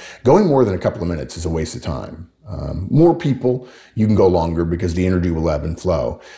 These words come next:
Uh, I only did one minute. I would recommend two minutes with Derek in this case. If you wanted to go five, that's fine. And with two people,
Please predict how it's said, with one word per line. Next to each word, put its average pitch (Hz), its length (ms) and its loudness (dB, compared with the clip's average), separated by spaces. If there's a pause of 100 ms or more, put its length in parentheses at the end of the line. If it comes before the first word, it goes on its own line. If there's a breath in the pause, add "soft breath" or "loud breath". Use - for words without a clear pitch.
(140 loud breath)
Uh, 87 180 -4
I 127 120 4
only 135 200 6
did 87 280 -2
one 95 200 2
minute. 82 360 -4
I 95 80 4
would 101 160 2
recommend 87 520 0
two - 200 2
minutes 80 440 -2
with 87 280 -6
Derek 95 400 4
in 71 140 -6
this 67 180 -10
case. 76 400 -6 (360 loud breath)
If 135 220 2
you 151 100 4
wanted 135 500 4
to 160 40 -2
go 123 220 4
five, 104 800 -4
that's 90 300 -2
fine. 120 760 -4
And 147 160 4
with 147 160 0
two - 180 4
people, 117 540 4